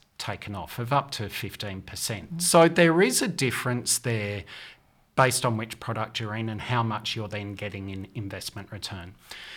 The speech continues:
Speaker 1: Then thinking about the age-based taxation, if you're under the age of sixty,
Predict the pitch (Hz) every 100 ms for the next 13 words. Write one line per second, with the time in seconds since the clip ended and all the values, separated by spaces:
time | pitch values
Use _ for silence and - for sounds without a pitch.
0 | - - - - 165 202 202 160 139 131
1 | 127 120 117 - 123 110 117 165 208 -
2 | - 120 101 - - 101 - - 101 98
3 | - 104 104 190 202 - - - 147 -
4 | 123 143 185 160 143 135 131 120 120 -
5 | 135 - - 165 240